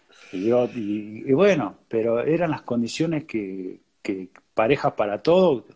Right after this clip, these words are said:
¿entendés? Eh, y nosotros con lo que teníamos, porque aprovechamos también las pelotas paradas a favor,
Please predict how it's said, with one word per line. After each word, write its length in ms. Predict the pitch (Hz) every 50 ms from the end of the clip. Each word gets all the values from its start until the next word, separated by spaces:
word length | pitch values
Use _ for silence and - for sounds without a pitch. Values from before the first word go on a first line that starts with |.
| _ _ _ _ _ _ _ -
¿entendés? 460 | 107 98 98 101 117 131 151 156 156 _ _ _ _ _ _ _ _ _ _ _ _ _ _ _ _ _ _ -
Eh, 340 | 110 107 101 98 95 92 95
y 40 | 98
nosotros 460 | 101 110 - - 143 139 - 139 117
con 140 | - 110 104
lo 100 | 104 101
que 120 | 110 101
teníamos, 360 | 90 110 120 143 170 180 147
porque 220 | - 95 85 - 101
aprovechamos 580 | - - 101 90 87 - - 131 139 135 -
también 340 | - 104 104 120 127 123 117
las 120 | 113 -
pelotas 360 | - - 110 117 117 - 98 -
paradas 380 | - 95 104 107 104 98 92
a 120 | - - -
favor, 400 | 104 117 120 127 131 123 123